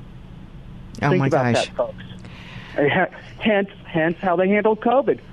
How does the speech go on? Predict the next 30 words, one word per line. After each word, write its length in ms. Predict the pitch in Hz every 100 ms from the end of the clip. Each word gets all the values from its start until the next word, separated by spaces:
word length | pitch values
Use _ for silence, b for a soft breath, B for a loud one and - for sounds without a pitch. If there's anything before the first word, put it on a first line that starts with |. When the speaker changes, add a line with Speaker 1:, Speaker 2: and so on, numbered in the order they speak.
| -
Speaker 2:
What 180 | 185 175
was 140 | 202
best 320 | 170 202 208 -
for 80 | 190
society 560 | - 185 180 190 220 214
as 80 |
a 80 | 214
whole? 320 | 202 208 170
Well, 320 | 151 226 202 196
everybody 340 | 208 190 190
should 220 | - 165
be 100 | 170
vaccinated, 760 | 165 185 208 - 170 147 135 117 - - -
which 160 | 208 220
was 120 | 202
a 60 | 180
big 240 | 202 170
lie, 640 | 156 151 139 120 143 202 165
right? 320 | 160 196 170
Th-, 160 | 185
there's 220 | 175 170 151
a, 320 | 156 - 165
just 240 | 185 170 160 156
based 300 | 165 151 170
on 100 | 156
a 80 | 143 -
series 320 | 165 160 151
of 100 | 143 - - - -
lies, 680 | 165 180 160 151 151 160 147
lies, 300 | 160 147 143